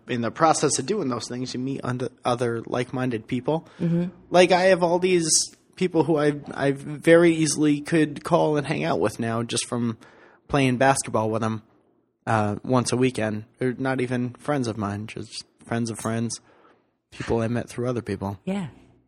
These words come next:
Speaker 1: Yeah. Straight up barbecue friends for
Speaker 2: They're
Speaker 1: next
Speaker 2: just
Speaker 1: year.
Speaker 2: foffs.
Speaker 1: Just friends of friends.
Speaker 2: Yeah.
Speaker 1: Podcast.
Speaker 2: Yeah.
Speaker 1: Always comes back around to them, I think.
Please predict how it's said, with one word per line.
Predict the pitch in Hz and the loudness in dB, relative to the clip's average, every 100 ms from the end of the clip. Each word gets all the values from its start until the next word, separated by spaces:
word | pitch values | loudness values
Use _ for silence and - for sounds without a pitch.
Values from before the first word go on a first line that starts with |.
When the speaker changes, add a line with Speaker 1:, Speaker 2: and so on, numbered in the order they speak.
| _ | _
Speaker 1:
Yeah. | 151 117 - _ _ _ _ _ _ _ _ _ _ _ | 0 0 -2 _ _ _ _ _ _ _ _ _ _ _
Straight | - - 139 | -8 2 6
up | 147 127 | 6 6
barbecue | 143 143 131 110 | 6 4 2 -2
friends | - 107 104 - | 0 -2 -2 -4
for | - | -2
Speaker 2:
They're | 175 | 0
Speaker 1:
next | 151 | 4
Speaker 2:
just | 185 | 4
Speaker 1:
year. | 135 | 4
Speaker 2:
foffs. | 127 135 147 - - - _ _ _ _ _ - | 4 0 -2 -4 -8 -10 _ _ _ _ _ -2
Speaker 1:
Just | - 151 - | 4 4 4
friends | 170 165 151 | 4 4 2
of | 139 | 0
friends. | - 139 120 - - _ _ | 0 -2 0 -2 -4 _ _
Speaker 2:
Yeah. | 143 123 - | -12 -12 0
Speaker 1:
Podcast. | 151 139 - 87 90 - - - | 2 2 -2 -6 -6 -8 -10 -8
Speaker 2:
Yeah. | 143 131 131 - _ _ _ _ _ - | -6 -6 -10 -18 _ _ _ _ _ 2
Speaker 1:
Always | 190 214 - | 8 10 8
comes | 196 175 | 4 4
back | 175 160 | 4 4
around | 165 156 | 4 2
to | 151 | 2
them, | 135 120 101 | 2 0 -2
I | |
think. | 98 101 98 | -4 -4 -8